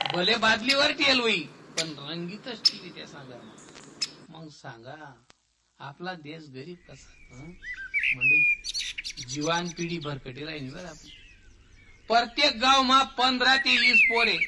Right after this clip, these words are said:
तीस, तीस, पस्तीस, चाळीस, चाळीस वरीस नाव घ्या. अजून लगीन ना टाया नाही बरं.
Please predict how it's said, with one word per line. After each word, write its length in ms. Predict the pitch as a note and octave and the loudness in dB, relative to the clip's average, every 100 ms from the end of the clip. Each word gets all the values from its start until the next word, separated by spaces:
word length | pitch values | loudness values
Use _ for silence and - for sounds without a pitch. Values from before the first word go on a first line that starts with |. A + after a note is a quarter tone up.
| - - - - - - - | 0 -2 2 2 2 0 -2
तीस, 180 | G3 G#3+ | -2 -4
तीस, 180 | G#3+ G3 - | -4 -8 -6
पस्तीस, 380 | F#3 G3+ F#3 - | -4 -6 -8 -10
चाळीस, 320 | F3 F3 - | -8 -8 -8
चाळीस 220 | F#3 F3 | -10 -10
वरीस 240 | E3+ E3+ | -12 -10
नाव 120 | E3+ E3 | -10 -10
घ्या. 220 | C3 C3 - _ - - - - - - - - - | -12 -16 -20 _ -20 -20 -20 -20 -20 -20 -20 -20 -16
अजून 320 | C3+ D#3 E3 | -10 -8 -6
लगीन 360 | F3 D#3+ D#3 D#3 | -6 -6 -8 -8
ना 120 | D#3 | -4
टाया 280 | - D3 D#3+ | -2 0 0
नाही 140 | - | 0
बरं. 240 | C6 B5+ | -2 -2